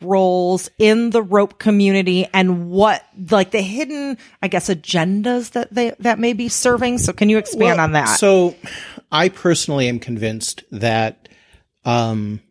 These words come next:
Speaker 2: gender is not what is causing the Me Too movement, things like that.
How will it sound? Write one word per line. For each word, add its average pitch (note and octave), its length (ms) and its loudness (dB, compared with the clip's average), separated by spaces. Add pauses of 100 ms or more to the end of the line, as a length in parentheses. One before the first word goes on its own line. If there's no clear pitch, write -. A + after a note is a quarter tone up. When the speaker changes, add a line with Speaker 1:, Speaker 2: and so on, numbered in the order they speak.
(720)
Speaker 2:
gender C#3 480 2
is A#2+ 180 2
not A#2+ 480 0
what A2+ 220 -2
is G#2 140 -4
causing A2+ 420 0
the G#2+ 80 -2
Me G#2+ 160 -2
Too - 160 -6
movement, G#2 320 -4
things G#2 140 -4
like G#2+ 140 -2
that. A2 220 -2